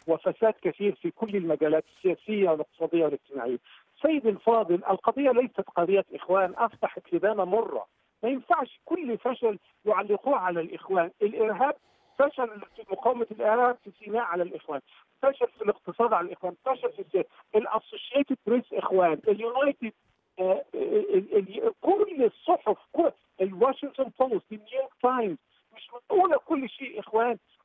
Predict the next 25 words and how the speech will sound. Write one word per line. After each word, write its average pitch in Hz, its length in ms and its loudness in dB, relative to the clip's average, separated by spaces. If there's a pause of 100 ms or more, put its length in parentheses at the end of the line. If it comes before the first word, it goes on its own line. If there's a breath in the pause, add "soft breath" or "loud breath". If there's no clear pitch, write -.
وهم 208 720 0 (240)
لا 233 80 2
يجدوا 240 380 0
شيء 226 300 -8
يبررون 190 540 -2
به 196 260 -6
فشلهم. 160 440 -4
لقد - 220 -2 (140)
فشلوا 220 400 0 (420)
فشلا 202 520 0
ذريعاً، 202 340 -4
والسبب 196 680 -2 (100)
في 202 160 -18
ذلك 233 300 0
ليس 285 220 2
الإخوان، 180 480 -2 (300)
وأقولها 202 680 0
صراحة، 165 380 0 (260)
السبب 233 460 -2
هو 170 240 0
وعي 226 260 0
الشعب 208 360 -2
المصري 190 500 -6 (280)
الذي 208 420 2
رفض 190 600 0